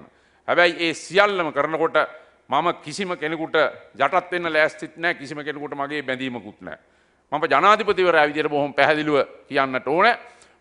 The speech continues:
පාර්ලිමේන්තුවට තියෙන ජනතා පරමාධිපත්‍යය වගේම ජනාධිපතිවරයා විදියට රටේ ජනතාව පත් කරගත්තා නම්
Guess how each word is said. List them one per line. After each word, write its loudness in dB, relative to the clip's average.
පාර්ලිමේන්තුවට 2
තියෙන -4
ජනතා 2
පරමාධිපත්‍යය 2
වගේම 0
ජනාධිපතිවරයා 4
විදියට -2
රටේ 0
ජනතාව 2
පත් 2
කරගත්තා 2
නම් -2